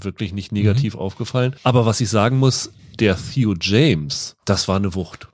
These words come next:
Speaker 1: Also ich finde, der hat eine unfassbare Präsenz in dem Ding. Der kommt da richtig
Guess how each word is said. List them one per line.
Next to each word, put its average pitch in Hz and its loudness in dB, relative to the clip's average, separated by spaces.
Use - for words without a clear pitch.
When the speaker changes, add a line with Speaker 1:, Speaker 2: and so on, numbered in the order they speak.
Speaker 1:
Also 107 2
ich 120 -6
finde, 143 2
der 131 4
hat 120 0
eine 120 -2
unfassbare 143 0
Präsenz 107 -2
in 139 -4
dem 165 -2
Ding. 190 -2
Der 120 4
kommt 156 -2
da 131 4
richtig 139 -2